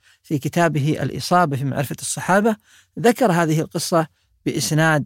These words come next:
عن الزهري أن هؤلاء الثلاثة كانوا يخرجون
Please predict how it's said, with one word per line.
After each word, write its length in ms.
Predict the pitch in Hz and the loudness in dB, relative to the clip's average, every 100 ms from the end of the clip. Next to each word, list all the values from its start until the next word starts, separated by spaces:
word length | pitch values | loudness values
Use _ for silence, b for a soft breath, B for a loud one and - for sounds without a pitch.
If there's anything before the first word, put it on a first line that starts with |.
| - - | -4 0
عن 140 | 156 | 2
الزهري 580 | 147 139 175 165 202 226 b b b _ | 2 2 2 2 2 -2 b b b _
أن 360 | 190 214 233 254 - _ _ _ - - | 2 4 4 2 -4 _ _ _ -20 -2
هؤلاء 400 | 175 - 185 185 | 0 4 4 4
الثلاثة 560 | 175 170 170 175 185 185 | 2 2 4 4 2 -2
كانوا 380 | - 147 196 | 0 0 2
يخرجون 640 | 214 190 196 165 196 196 | 2 2 0 2 2 2